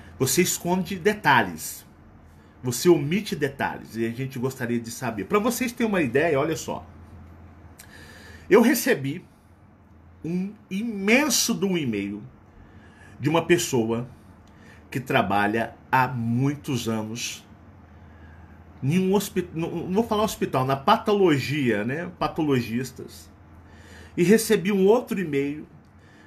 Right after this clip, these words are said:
de um dono de uma funerária que assistiu o vídeo ontem e disse, "Cara, tu me desvendou algo. Eu trabalho, sou patologista, a gente mexe com,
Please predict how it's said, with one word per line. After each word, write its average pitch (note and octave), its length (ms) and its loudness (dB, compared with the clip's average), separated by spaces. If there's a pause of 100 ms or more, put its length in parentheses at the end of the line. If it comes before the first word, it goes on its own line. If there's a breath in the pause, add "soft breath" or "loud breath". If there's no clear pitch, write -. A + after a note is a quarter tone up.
de A#2+ 140 -2
um E3+ 100 0
dono E3+ 300 2
de D3+ 120 -4
uma E3 160 -2
funerária C3+ 920 0 (600 loud breath)
que D3+ 100 2
assistiu C#3+ 500 0
o F3+ 60 4
vídeo B2+ 340 -4
ontem C#3 220 -4
e B2+ 60 -4
disse, A#2 280 -8 (120)
"Cara, D3 560 2 (120)
tu D#3 60 -10
me F3 300 -4
desvendou D#3+ 680 0
algo. F3 460 2 (240 loud breath)
Eu E3 160 -2
trabalho, D3 880 2 (220)
sou - 260 -10
patologista, C3+ 960 -2
a B2 60 -4
gente B2+ 280 -12
mexe A#2+ 420 -6
com, A#2+ 320 -6